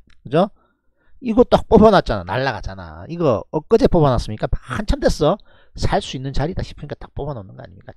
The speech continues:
대번 날라가. 그죠? 눌려주면 이거 관심 가집니다. 칠, 삼만 오천 원권까지 눌려주면 관심 가져요. 지금 따라가면 안 돼요. 우리산업 이거 뭐 손절하고 나왔고요. 밑으로 꼬꾸라졌어.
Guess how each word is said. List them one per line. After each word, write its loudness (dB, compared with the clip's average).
대번 0
날라가. -4
그죠? -8
눌려주면 4
이거 -10
관심 -6
가집니다. -4
칠, -6
삼만 0
오천 -2
원권까지 -4
눌려주면 0
관심 -8
가져요. -2
지금 -8
따라가면 -2
안 -8
돼요. 2
우리산업 -2
이거 -8
뭐 -6
손절하고 -2
나왔고요. -2
밑으로 -4
꼬꾸라졌어. -2